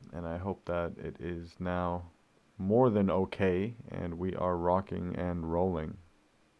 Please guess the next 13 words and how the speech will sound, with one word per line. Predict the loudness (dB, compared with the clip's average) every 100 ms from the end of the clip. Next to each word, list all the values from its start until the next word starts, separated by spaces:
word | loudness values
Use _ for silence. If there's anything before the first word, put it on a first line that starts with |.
| _ -20 _ _ _ -18 -18 -20 -20 -20 -20 _ _ _
So | -6 0
what | 4
are |
we | 4
gonna | 4 2 2
talk | 2 0 2
about | 2 2 0 -2
on | 2 2
this, | 0 -2
on | -2
this | 0 -2
very | 4 6 8 6
first | 2 4 6 4 -2